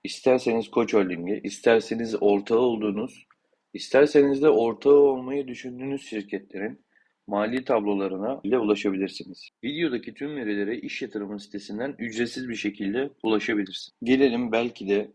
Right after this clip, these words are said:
videonun en önemli kısmına. Dikkat edilmesi gerekenler. Fiyat bölü kazanç, piyasa değeri bölü defter değeri, firma değeri bölü favek oranlarının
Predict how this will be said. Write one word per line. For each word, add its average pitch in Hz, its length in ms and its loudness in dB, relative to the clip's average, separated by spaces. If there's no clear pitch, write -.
videonun 110 540 -2
en 117 120 -2
önemli 104 380 0
kısmına. 98 640 -8
Dikkat 104 360 4
edilmesi 98 460 0
gerekenler. 92 640 -4
Fiyat 117 400 2
bölü 101 200 0
kazanç, 87 600 -8
piyasa 113 420 4
değeri 104 300 4
bölü 92 220 0
defter 90 420 -4
değeri, 90 400 -4
firma 127 460 4
değeri 98 300 4
bölü 90 220 -2
favek 101 460 -4
oranlarının 110 840 2